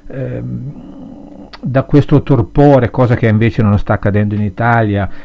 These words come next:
e si sta irrigidendo verso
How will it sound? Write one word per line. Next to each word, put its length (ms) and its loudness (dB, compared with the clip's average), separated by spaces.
e 160 0
si 200 -2
sta 280 2
irrigidendo 960 2
verso 680 0